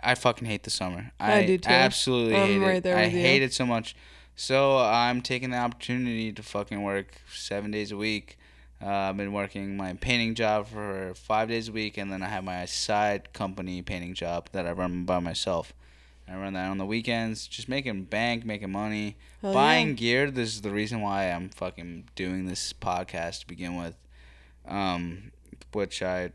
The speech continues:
Speaker 1: thank you for listening, um, but also I don't
Speaker 2: Yes,
Speaker 1: care if you
Speaker 2: thank
Speaker 1: don't
Speaker 2: you.
Speaker 1: like it. Um, just
Speaker 2: No,
Speaker 1: do
Speaker 2: we
Speaker 1: my
Speaker 2: don't
Speaker 1: thing.
Speaker 2: care.
Speaker 1: Yeah, we don't care. Yeah. Um, but yeah, I guess, um, right now I'm working on a new,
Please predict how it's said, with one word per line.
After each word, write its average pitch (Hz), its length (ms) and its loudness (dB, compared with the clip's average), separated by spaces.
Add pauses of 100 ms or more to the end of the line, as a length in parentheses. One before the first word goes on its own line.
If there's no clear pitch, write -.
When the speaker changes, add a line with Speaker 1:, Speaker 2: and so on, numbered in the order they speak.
(240)
Speaker 1:
thank 110 280 -4
you 95 60 -14
for - 160 -8
listening, 92 500 -4 (220)
um, 87 460 -6 (120)
but 104 100 -2
also 90 300 -2
I 92 40 -4
don't 92 120 -4
Speaker 2:
Yes, 277 120 -2
Speaker 1:
care 95 200 -2
if 92 60 0
you 226 60 0
Speaker 2:
thank - 120 -4
Speaker 1:
don't 240 120 2
Speaker 2:
you. 202 40 2
Speaker 1:
like 202 260 -6
it. - 120 -8 (600)
Um, 90 360 -8 (120)
just 226 220 -6
Speaker 2:
No, 226 120 2
Speaker 1:
do 226 100 6
Speaker 2:
we 214 80 6
Speaker 1:
my 214 60 6
Speaker 2:
don't 220 120 4
Speaker 1:
thing. 196 100 -4
Speaker 2:
care. 196 200 0 (180)
Speaker 1:
Yeah, - 100 -12
we 90 120 -8
don't 107 180 -8
care. 76 200 -10 (640)
Yeah. 98 220 -4 (200)
Um, 101 600 -2 (1700)
but 143 160 4
yeah, 165 200 8
I 117 80 6
guess, 131 280 2
um, 127 480 4
right 117 140 2
now 127 160 6
I'm 139 100 2
working 123 300 2
on 120 160 2
a 113 80 0
new, 117 480 0